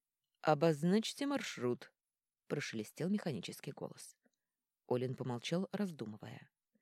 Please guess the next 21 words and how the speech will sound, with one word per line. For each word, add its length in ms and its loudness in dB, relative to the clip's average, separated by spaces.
Беда 300 4
в 80 -4
том, 240 2
что 240 0
он 100 0
понятия 640 2
не 280 0
имел, 340 0
где 400 4
находится 800 0
и 80 0
куда 300 0
лететь, 600 -2
чтобы 340 0
преследователи, 960 -2
если 320 0
таковые 440 0
найдутся, 640 -4
отстали. 640 -8
Карта 460 -4
же. 200 -8